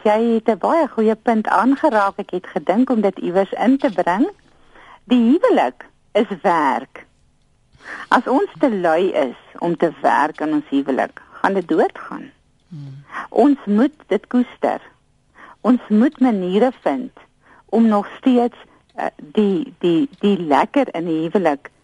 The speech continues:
Speaker 1: in te bring. Ons moet nie net sommer dit wil afskryf as vanselfsprekend nie. Ons moet tyd maak vir mekaar in ons besige lewe. Ons moet 'n aandjie alleen uitgaan op 'n gereelde basis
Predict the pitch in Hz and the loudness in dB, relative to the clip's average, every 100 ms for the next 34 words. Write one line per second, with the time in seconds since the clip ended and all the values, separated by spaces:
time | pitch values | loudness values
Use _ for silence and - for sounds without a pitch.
0 | _ _ _ _ 190 202 202 156 143 131 | _ _ _ _ -2 0 -2 -2 -2 -2
1 | 151 - _ _ - - - 247 277 - | -8 -16 _ _ -20 -10 0 2 2 2
2 | 254 262 320 262 240 - 254 233 214 202 | 0 2 2 2 0 0 2 2 2 0
3 | - 180 170 165 - - _ _ _ _ | 0 0 0 0 -6 -20 _ _ _ _
4 | _ - _ 220 - - - 185 160 - | _ -20 _ 0 0 -12 -2 0 0 -4
5 | - - 175 - 175 165 175 165 - - | -16 -4 -4 0 -2 0 -2 -2 -8 -2
6 | 175 175 180 165 - 277 - _ _ _ | 0 0 -4 -10 -6 -6 -6 _ _ _
7 | _ _ _ 220 254 - 262 262 _ 277 | _ _ _ 0 2 4 2 0 _ 0
8 | 311 - 240 202 160 - - 190 180 - | 0 0 2 2 0 -4 -4 -2 -2 -2
9 | 180 160 151 - 160 160 - 151 156 - | 0 0 0 -2 -2 -2 -2 0 0 -2
10 | 160 165 147 139 139 - 156 - _ _ | -4 -2 2 2 0 -2 -10 -12 _ _
11 | _ _ 277 247 254 - 208 - 208 214 | _ _ 0 2 0 0 0 0 0 -2
12 | 214 - 175 160 165 185 185 165 - 190 | -2 0 -2 -2 0 0 0 -2 -2 -2
13 | - - 143 147 - - 180 - 160 156 | -4 -2 -2 -2 -8 -8 -6 -2 -2 2
14 | 165 175 175 156 147 151 175 - | 2 2 0 -2 -2 -2 -4 -8